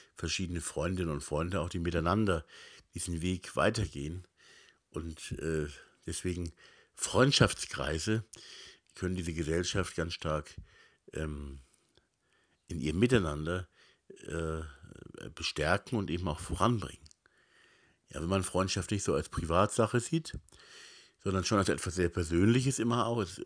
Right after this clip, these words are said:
Freundschaft muss persönlich sein, ähm,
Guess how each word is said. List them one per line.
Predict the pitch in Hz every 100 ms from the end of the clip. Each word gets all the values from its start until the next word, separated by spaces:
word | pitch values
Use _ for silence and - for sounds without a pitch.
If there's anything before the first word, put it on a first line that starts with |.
| -
Freundschaft | - 82 101 - 85
muss | 101 139 -
persönlich | 82 76 69 67 69
sein, | - 65 85 110 - - - - - - _ _ -
ähm, | - 90 87 82 80